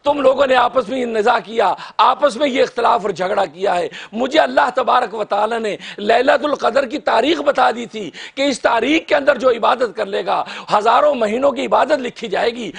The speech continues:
اور اس کی بخشش کر دی جائے گی، اور وہ تاریخ مجھے بتائی گئی اور میں تمہیں بتانے کے لیے باہر نکلا تھا، اور یہ دو آدمی جب آپس میں لڑے ہیں، اللہ تبارک و تعالیٰ نے اپنی رحمت کو مجھ سے اٹھا لیا ہے۔"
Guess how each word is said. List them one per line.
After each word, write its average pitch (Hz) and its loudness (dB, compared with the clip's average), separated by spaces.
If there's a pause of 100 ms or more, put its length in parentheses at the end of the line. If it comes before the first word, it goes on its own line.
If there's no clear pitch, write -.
(140)
اور 269 4
اس 240 -6
کی 285 -8
بخشش 220 -4
کر 277 0
دی 233 -10
جائے 208 0
گی، 202 -8 (240)
اور 277 2
وہ 285 4
تاریخ 269 0
مجھے 277 4
بتائی 262 2
گئی 226 -2 (200)
اور 269 2
میں 285 0
تمہیں 302 0
بتانے 262 0
کے 311 -2
لیے 285 -2
باہر 226 0
نکلا 214 -4
تھا، 190 0 (200)
اور 285 2
یہ 277 0
دو 262 2
آدمی 247 -2
جب 233 0
آپس 214 -2
میں 220 0
لڑے 247 2
ہیں، 185 -4 (180)
اللہ 240 2
تبارک 214 0
و 190 -4
تعالیٰ 202 -2
نے 202 -2
اپنی 196 -4
رحمت 208 0
کو 180 -10
مجھ 165 -10
سے - -8
اٹھا 156 -4
لیا 123 -10
ہے۔" - -20